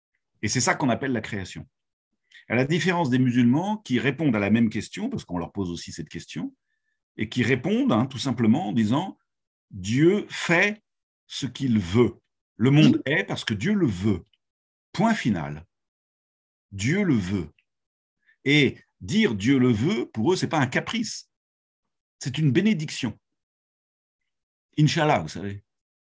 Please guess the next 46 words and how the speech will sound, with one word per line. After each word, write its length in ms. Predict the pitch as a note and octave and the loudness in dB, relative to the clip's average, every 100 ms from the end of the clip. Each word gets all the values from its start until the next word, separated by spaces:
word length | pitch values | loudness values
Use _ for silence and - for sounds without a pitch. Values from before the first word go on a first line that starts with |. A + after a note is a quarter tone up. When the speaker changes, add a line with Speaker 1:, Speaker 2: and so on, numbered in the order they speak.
| _ _ _ - - _ _ _ _ _ _ | _ _ _ -20 -20 _ _ _ _ _ _
Speaker 1:
Le 120 | G#2+ E3 | -4 4
Inch'Allah, 420 | D#3 B2 C3+ G3 | 4 4 2 2
ça 100 | D3 | 2
veut 100 | A2 | 0
pas 120 | A#2+ | 0
dire, 320 | A#2 F3+ C#3+ | 0 0 2
euh, 380 | F#2+ F2 E2+ E2 | 0 -2 -4 -6
pff, 120 | D2+ - - - | -10 -18 -20 -18
on 80 | F#2 | -12
s'en 160 | G2+ | -10
fout, 600 | G2 A#2+ C3 C#3 C#3+ B2 | -4 2 4 6 4 2
euh, 220 | F#2 E2 D#2+ | 0 -6 -8
pff, 120 | - - | -10 -10
advienne 340 | - F#2 A2+ A2 | -6 0 0 0
que 80 | |
pourra. 300 | G2 D#3 D3 - _ _ | -4 -6 -8 -8 _ _
Ça 120 | - B2 | -6 0
veut 60 | |
dire 160 | C#3 B2+ | 2 2
Dieu 240 | F#2+ C#3 | 4 6
le 80 | C3+ | 6
veut. 260 | G#2 F2 D#2 _ _ _ _ _ _ _ _ _ - | 4 -2 -12 _ _ _ _ _ _ _ _ _ -8
C'est 260 | - C3+ | -2 0
une 100 | C#3+ | 2
forme 240 | B2+ G#3+ G#3+ | 2 2 2
de 80 | C#3 | 2
bénédiction. 640 | B2+ B2+ A#2+ A2 - F2 _ _ _ - | 2 2 0 -4 -10 -16 _ _ _ 0
Et 60 | A2 | 4
eux, 140 | F#3+ | 4
ils 60 | A3 | 4
répondent 340 | D#3+ C3+ A3+ | 2 2 2
à 180 | F#3 B2+ | 2 0
cette 200 | G#2+ C3 | 0 -2
question, 320 | - A2 G3+ | -4 -4 -4
à 40 | G#3 | -4
cette 180 | A2 C#3+ | -4 0
même 180 | G#3 | 2
question 360 | G3+ C#3 - D3+ | 2 2 -2 -4
que 40 | E3 | -2
vous 80 | G#2+ | 0
avez 100 | G#2+ | -2
posée, 400 | A2 G2+ C3+ F#3 _ _ _ | -2 -4 -4 -8 _ _ _
ils 100 | A2 | 0
répondent 340 | A2+ A#2 F3 E3 | 0 2 0 -2
par 140 | A#2+ | -4
ça. 260 | - E2+ | -6 -10